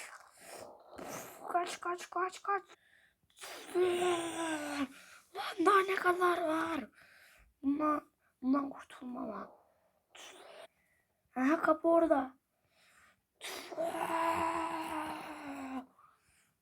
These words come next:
Aha, düğme.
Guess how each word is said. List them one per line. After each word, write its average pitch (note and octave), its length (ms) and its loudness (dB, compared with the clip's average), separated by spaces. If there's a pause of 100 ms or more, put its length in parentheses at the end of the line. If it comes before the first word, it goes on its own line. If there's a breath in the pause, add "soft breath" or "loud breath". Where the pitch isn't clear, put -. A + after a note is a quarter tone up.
(1900)
Aha, C4+ 320 6
düğme. C4+ 360 6